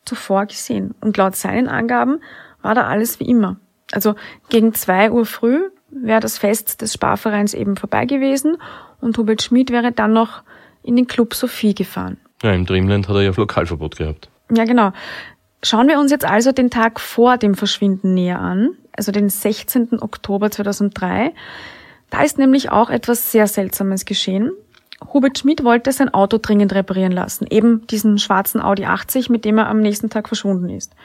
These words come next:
Speaker 1: Er ruft also seinen Freund, den Gruber Peter, an, der ist Mechaniker in der Nähe, hat eine große Werkstatt. Er macht für diesen sechzehnten Oktober am frühen Nachmittag einen Termin aus.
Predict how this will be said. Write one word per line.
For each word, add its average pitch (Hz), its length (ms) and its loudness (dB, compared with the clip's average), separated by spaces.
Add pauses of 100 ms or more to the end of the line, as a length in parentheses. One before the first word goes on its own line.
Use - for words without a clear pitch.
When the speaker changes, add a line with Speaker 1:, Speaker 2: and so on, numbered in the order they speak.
(520)
Speaker 1:
Er 208 100 -4
ruft 208 240 2
also 185 440 2
seinen 180 300 -2
Freund, 262 600 0 (180)
den 185 120 -2
Gruber 240 280 2
Peter, 233 380 2
an, 214 320 4 (480)
der 180 80 0
ist 170 120 -6
Mechaniker 240 540 2
in 226 80 2
der 226 80 2
Nähe, 208 300 2
hat 190 140 -2
eine 185 120 0
große 185 360 -4
Werkstatt. - 560 -8 (720)
Er 208 100 2
macht 202 260 2
für 208 120 0
diesen 208 240 -2
sechzehnten 196 580 -4
Oktober 196 420 0
am 190 120 0
frühen 196 280 -2
Nachmittag 190 460 -2
einen 180 240 -4
Termin 233 340 2
aus. 247 380 2